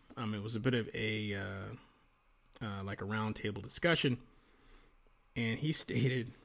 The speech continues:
okay, here we go. "Let's be clear. When you see headlines and reports of mass firings and hundreds of people losing their jobs, look at the bigger picture." Now, he goes on a spiel after that,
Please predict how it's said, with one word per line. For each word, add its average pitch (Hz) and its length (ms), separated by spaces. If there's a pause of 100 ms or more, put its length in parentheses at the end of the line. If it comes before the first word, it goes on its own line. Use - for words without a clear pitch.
(960)
okay, - 300 (280)
here 123 140
we 110 80
go. - 160 (1120)
"Let's 156 240
be 135 120
clear. 110 280 (760)
When 131 120
you 131 100
see 220 180
headlines 185 580
and 131 140
reports 156 400
of 120 100
mass 160 360
firings 113 640
and 98 140
hundreds 175 340
of 139 80
people 135 240
losing 151 300
their 127 100
jobs, 110 520 (480)
look 135 220
at 151 80
the 135 80
bigger 113 300
picture." - 480 (2000)
Now, 123 140
he 156 120
goes 208 200
on 165 100
a 120 60
spiel 196 560
after 101 280
that, - 260